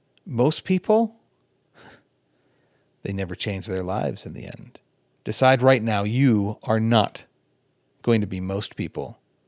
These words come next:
because there are no shortcuts to what you want. This is the work for you to do. And if that's the work for you to do, then wouldn't you want to get on doing it right away? Wouldn't you want to learn all the things?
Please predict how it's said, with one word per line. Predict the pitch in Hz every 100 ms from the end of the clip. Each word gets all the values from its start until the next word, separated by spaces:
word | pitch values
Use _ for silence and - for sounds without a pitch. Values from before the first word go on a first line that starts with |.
| _ _ _ _
because | - 101 104 92
there | 101 110 - -
are | 98
no | 101 107 113 123
shortcuts | 127 - 95 - - - - - _ _ _ _ _ _ _ _ _
to | -
what | 98 104
you | 95
want. | 85 57 _
This | 120 120
is | 131
the | 117
work | 110 107
for | -
you | 104
to | 98
do. | 90 - 107 _ _ _ _ _ _ _ -
And | 104
if | -
that's | 120 123
the | 127
work | 117 120
for | -
you | 117
to | 113
do, | 92 160 139
then | 95 95
wouldn't | 104 135 131
you | 120
want | 117 127 127
to | 107
get | 101 139
on | 147 135 123
doing | 98 123 156 175
it | 196 226 -
right | 117 151
away? | 143 127 143 214 _ _ _ _ _ _ _ _ _
Wouldn't | 113 135
you | 160
want | 147
to | 139
learn | 117 131 139
all | 131 135
the | 131
things? | - 139 139 143 127 -